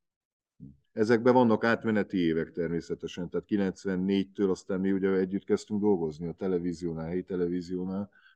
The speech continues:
Azok átmeneti korszak volt. A kettő órás személy-, személyi vonaton nagyon sokat ültem,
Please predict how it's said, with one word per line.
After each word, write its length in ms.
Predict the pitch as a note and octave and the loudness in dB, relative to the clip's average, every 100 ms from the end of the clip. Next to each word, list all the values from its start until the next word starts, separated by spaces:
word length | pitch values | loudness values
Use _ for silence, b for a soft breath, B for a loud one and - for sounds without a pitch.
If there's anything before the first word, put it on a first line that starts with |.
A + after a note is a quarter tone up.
| b _ | b _
Azok 320 | G2+ F#2+ F#2 | -8 -4 0
átmeneti 720 | G#2 G2+ G#2+ G2 - F#2+ E2+ _ - - _ _ _ | 0 0 0 -2 -2 -4 -4 _ -20 -20 _ _ _
korszak 500 | G2 F#2+ - F2 - | 0 0 0 -6 -2
volt. 340 | G2 G2+ G2+ B B B B B _ | 0 2 0 B B B B B _
A 360 | F#2+ F2+ F2 E2+ - _ _ _ _ _ _ | -2 0 0 -2 -8 _ _ _ _ _ _
kettő 340 | - G#2 - G2+ | 0 0 4 4
órás 340 | F#2 F2+ F2+ | 6 4 2
személy-, 460 | - G2 F2+ F2+ F2 | 0 2 4 4 2
személyi 400 | F#2+ G#2+ G2 F2+ | 0 2 4 4
vonaton 380 | F2+ F#2 F2+ F2+ | 4 2 0 -2
nagyon 200 | F2+ E2+ | -2 -2
sokat 360 | E2 E2 D2+ - | -4 -6 -6 -4
ültem, 480 | D2 C#2 D#2 D2 | -6 -6 -10 -10